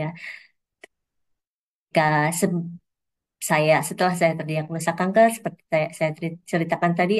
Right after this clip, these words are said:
ada banyak hal yang ingin saya, rasanya ingin saya kontrol gitu. Eh, semoga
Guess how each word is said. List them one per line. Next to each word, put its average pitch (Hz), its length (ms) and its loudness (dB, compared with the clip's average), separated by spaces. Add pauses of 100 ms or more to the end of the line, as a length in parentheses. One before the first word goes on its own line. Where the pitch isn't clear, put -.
ada 160 200 0
banyak 170 300 0
hal 196 100 -4 (100)
yang 202 100 0 (100)
ingin 214 180 2 (100)
saya, 214 180 0 (400)
rasanya 269 320 -2
ingin 240 180 -2
saya 202 200 0
kontrol 196 360 -2 (140)
gitu. - 160 -12 (540)
Eh, 185 140 0 (500)
semoga 226 340 2